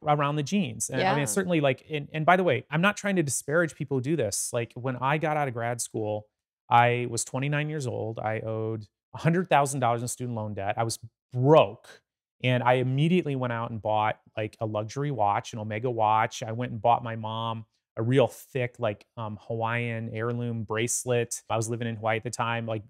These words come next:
Speaker 1: solid gold. I mean, I, I was, like, I was doing exactly all the things that I try to caution people against, and, but I know exactly why I did it. I, I grew up poor. I was sick of being poor. I, I wanted to show the world I made it. I wanted to show how mu-,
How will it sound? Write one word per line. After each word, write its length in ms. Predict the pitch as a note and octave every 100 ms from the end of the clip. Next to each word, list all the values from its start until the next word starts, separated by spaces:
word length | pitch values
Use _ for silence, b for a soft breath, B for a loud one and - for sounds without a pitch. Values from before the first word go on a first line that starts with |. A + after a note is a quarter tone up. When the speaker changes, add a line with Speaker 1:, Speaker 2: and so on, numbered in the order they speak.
| -
Speaker 1:
solid 460 | - A#2+ B2+ B2 A#2
gold. 380 | A2 A#2 A#2+ A#2+
I 20 |
mean, 160 | C#3+
I, 80 | C#3+
I 140 | E3+ F#3+
was, 120 | G3
like, 200 | G3 -
I 120 | D#3
was 200 | E3 B2
doing 240 | F#3 F3+
exactly 560 | D#3+ B2+ D#3 D#3+ - E3+
all 160 | C3+ C#3
the 80 |
things 260 | C3 C3+ B2
that 100 | B2
I 220 | A#2 A2+ - -
try 140 | C3+
to 60 | A#2
caution 480 | - E3 - D#3
people 300 | C#3 E3 D3
against, 580 | C3 A#2+ G3 C#3+ - - _ C#3+
and, 160 | D3+
but 80 | E3
I 80 | E3+
know 120 | F3
exactly 380 | C#3+ D3+ D3+ E3+
why 180 | C#3+ C#3+
I 40 |
did 180 | C3+ D3
it. 120 | G#2
I, 160 | G#2 A2+
I 80 | A2+
grew 160 | B2
up 100 | -
poor. 420 | - D#3 D#3+ E3 _ -
I 20 |
was 100 | A2
sick 220 | - C3+ -
of 80 |
being 220 | C#3+ D#3 C#3+
poor. 420 | D#3+ D#3+ D#3+ D#3
I, 140 | A#2
I 140 | A#2 A#2
wanted 320 | A2+ B2 A#2+
to 40 |
show 420 | A#2 - B2+ B2 B2
the 60 |
world 280 | A2+ A#2+ A#2
I 140 | G#2
made 280 | G#2+ A#2+ D#3+
it. 240 | F3 E3 -
I 60 |
wanted 280 | A#2 A#2+ A#2+
to 60 | A2
show 300 | - B2+ A#2+
how 140 | B2
mu-, 140 | B2